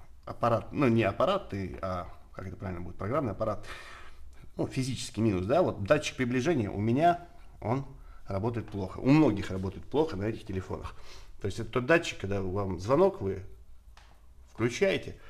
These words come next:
подносите к уху, и он вам вырубает экран. Тут я калибровал, что-то,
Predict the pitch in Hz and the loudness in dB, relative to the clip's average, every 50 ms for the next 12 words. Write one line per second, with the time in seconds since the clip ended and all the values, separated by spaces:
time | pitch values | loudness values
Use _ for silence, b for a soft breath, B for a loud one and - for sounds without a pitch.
0 | B B B 117 120 143 175 175 175 - - - 226 220 - 123 135 156 160 147 | B B B 2 4 6 6 4 4 2 -2 -2 0 0 4 4 6 6 6 6
1 | 131 120 - - - - - 107 113 123 131 135 131 113 110 92 120 110 - 113 | 4 4 0 -6 -12 -10 -4 0 2 4 4 6 6 4 4 4 0 -2 -2 -2
2 | 95 90 - B B B B B B B B B B - - - - - - - | -2 -2 -4 B B B B B B B B B B -18 -18 -18 -18 -8 -2 0
3 | 160 - - - - - - 127 139 143 139 170 185 196 226 220 180 - - 139 | 0 0 2 0 0 2 4 4 6 8 10 10 10 10 10 6 4 2 -2 -4
4 | - - 107 | -2 -2 -4